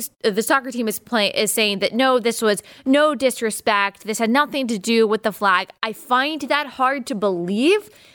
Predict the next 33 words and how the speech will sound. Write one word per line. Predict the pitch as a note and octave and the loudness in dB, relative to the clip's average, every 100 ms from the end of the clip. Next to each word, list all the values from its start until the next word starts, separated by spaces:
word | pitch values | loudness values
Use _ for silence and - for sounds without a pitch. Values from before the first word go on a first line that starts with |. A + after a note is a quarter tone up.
| _ | _
I | - | -8
find | A3 C4 D#4 E4 | -2 -2 -2 -2
that | |
hard | C4 C4+ C4+ | -2 -2 -2
to | |
believe, | A#3 B3 A#3 B3 A3+ - | -2 0 2 2 0 0
but | A#3+ | 0
like | A3 B3+ C#4+ | 0 -2 0
I | C#4 | -2
said, | - B3+ A3+ | 0 0 0
I | B3 D4 | -2 -2
will | C#4+ | -2
let | C#4 C4 - B3 | 0 -2 -2 0
you | A#3+ A#3 | 2 2
decide | A3 A3 A3 G#3+ G#3+ | 0 0 2 0 0
that | A3 - | -4 -4
for | A3 | -4
yourself. | G3 G3 G#3+ G3+ G3+ | -4 -2 0 -2 -4
If | F3 | -6
you're | G3 | -6
just | G#3 A3 | -4 -6
listening | F3+ F3+ A3 - B3 B3+ C4 | -2 0 0 0 0 0 0
to | C4+ | 0
this, | A#3 C4 D4 - - - | 2 2 0 -6 -12 -2
then | G#3+ | -2
you | G3+ | 0
can | A3 G3+ | 0 2
go | G3+ G#3+ | 2 2
on | G#3 G3 | 0 -2
Twitter | - G3+ G#3 | -2 0 2
and | G#3 F#3+ | 0 0
you | F#3 | -4
can | F3 G3 F3+ | -4 -2 -4